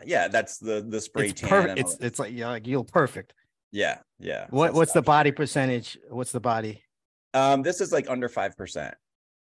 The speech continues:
Speaker 1: right
Speaker 2: Ooh.
Speaker 1: here. And a,
Speaker 2: Oh
Speaker 1: at
Speaker 2: my God.
Speaker 1: a hundred and eighty-seven pounds. So one eighty-seven and under five.
Speaker 2: I don't think I've ever been under ten percent.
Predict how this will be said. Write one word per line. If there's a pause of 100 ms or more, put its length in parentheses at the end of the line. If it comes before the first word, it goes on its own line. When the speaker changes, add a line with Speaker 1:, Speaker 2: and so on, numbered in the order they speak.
(120)
Speaker 1:
right
Speaker 2:
Ooh.
Speaker 1:
here. (260)
And
a,
Speaker 2:
Oh
Speaker 1:
at
Speaker 2:
my
God.
Speaker 1:
a
hundred
and
eighty-seven
pounds.
So
one
eighty-seven
and
under
five. (640)
Speaker 2:
I
don't
think
I've
ever
been
under
ten
percent.